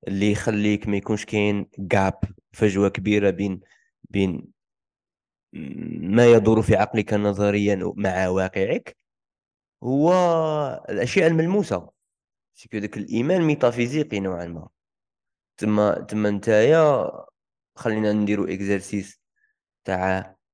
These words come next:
ماشي تاع واحد زاد في بيئة إلحادية، لا، هو إنما واحد زاد في بيئة مسلمة في الجزائر، بصح ال-،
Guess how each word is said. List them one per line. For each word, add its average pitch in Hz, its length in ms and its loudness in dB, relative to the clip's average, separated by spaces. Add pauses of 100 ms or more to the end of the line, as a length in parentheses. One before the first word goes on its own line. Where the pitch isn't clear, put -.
(380)
ماشي 101 200 -4
تاع 143 140 6
واحد 127 320 4
زاد 107 260 0
في 107 280 -2
بيئة 101 300 0 (100)
إلحادية، 98 720 -4 (440)
لا، 120 80 4
هو 101 160 4
إنما 110 380 0
واحد 113 460 -2 (360)
زاد 127 180 0
في 147 140 -4
بيئة 139 200 6
مسلمة 117 640 -2 (520)
في 117 60 -6
الجزائر، 120 680 2 (380)
بصح - 460 -2
ال-، 101 540 4